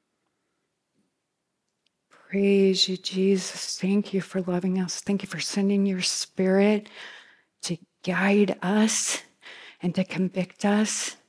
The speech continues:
Holy Spirit, please just help us identify when that voice, that nudge is you,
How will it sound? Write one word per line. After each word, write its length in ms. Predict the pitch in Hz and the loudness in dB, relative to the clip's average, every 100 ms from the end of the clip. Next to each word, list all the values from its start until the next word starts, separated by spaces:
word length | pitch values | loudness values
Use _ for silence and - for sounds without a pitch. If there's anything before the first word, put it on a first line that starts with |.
| _ - - _ | _ -20 -20 _
Holy 240 | 196 220 | 2 2
Spirit, 720 | 185 - - 190 185 185 - | 4 0 0 2 4 2 0
please 500 | - - 202 208 196 | -6 2 6 8 6
just 240 | 190 180 - - - - - _ | 2 -2 -6 -14 -20 -20 -20 _
help 420 | - - 226 226 | -8 -4 -2 -2
us 180 | 233 - | -2 0
identify 760 | 202 180 196 190 196 190 180 180 | 0 2 2 2 2 0 0 2
when 240 | 175 165 | 2 0
that 280 | 175 196 - | 0 0 -2
voice, 880 | 180 170 160 196 262 - - - - _ - - | 0 2 6 8 6 4 -4 -8 -10 _ -20 -6
that 180 | 185 180 | 0 2
nudge 320 | 185 196 185 | 4 4 4
is 220 | 175 156 147 | 0 0 0
you, 480 | 143 170 202 151 | 4 6 6 4